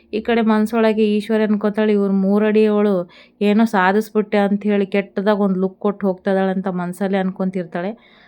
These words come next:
ಮನೆಯವ್ರು ಎಲ್ರೂ ಒಂದ-, ಒಂದ್ ಕಡೆ ಕುತ್ಕೊಂಡು ಮಾತಾಡ್ತಾ ಇರ್ತಾರೆ.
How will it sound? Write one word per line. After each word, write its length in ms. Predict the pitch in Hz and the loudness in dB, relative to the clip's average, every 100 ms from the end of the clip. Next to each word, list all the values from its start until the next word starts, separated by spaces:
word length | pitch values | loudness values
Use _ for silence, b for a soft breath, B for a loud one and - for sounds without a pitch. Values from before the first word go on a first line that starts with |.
| b - | b -2
ಮನೆಯವ್ರು 420 | 226 226 247 247 | 2 2 2 0
ಎಲ್ರೂ 300 | 226 214 226 | 0 0 0
ಒಂದ-, 320 | 220 208 208 196 | 0 2 2 2
ಒಂದ್ 220 | 190 196 | 0 -2
ಕಡೆ 220 | 208 208 | 0 -2
ಕುತ್ಕೊಂಡು 540 | 208 190 - 208 208 202 | -2 -8 -4 -2 2 0
ಮಾತಾಡ್ತಾ 560 | 185 185 196 185 202 | 0 -2 -4 -2 -2
ಇರ್ತಾರೆ. 480 | 190 180 165 170 185 | -2 -2 -6 -4 -4